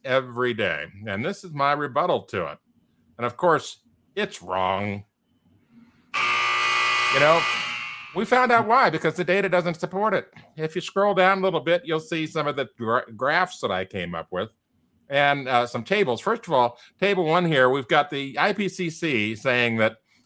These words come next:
you know, climate really doesn't kill people. Climate, you know, doesn't happen on a, on a personal level. Climate doesn't reach out and destroy your house.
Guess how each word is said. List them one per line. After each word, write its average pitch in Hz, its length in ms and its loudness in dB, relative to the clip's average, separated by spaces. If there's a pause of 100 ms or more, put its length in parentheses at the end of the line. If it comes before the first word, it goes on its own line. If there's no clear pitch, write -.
(120)
you 127 100 -4
know, - 380 -6 (220)
climate 302 400 2
really 220 260 6
doesn't 151 400 0
kill 120 220 2
people. 95 460 -8 (220)
Climate, 226 400 -2
you 139 120 0
know, 120 280 2 (220)
doesn't 160 420 0
happen 117 640 -2 (420)
on 123 180 4
a, 123 40 6
on 120 340 2
a 120 60 -4
personal 123 600 -2
level. 107 360 2
Climate 147 380 0
doesn't 127 300 0
reach 143 340 -2
out 120 220 4
and 113 120 -2
destroy 131 420 0
your 107 240 0
house. 104 640 -2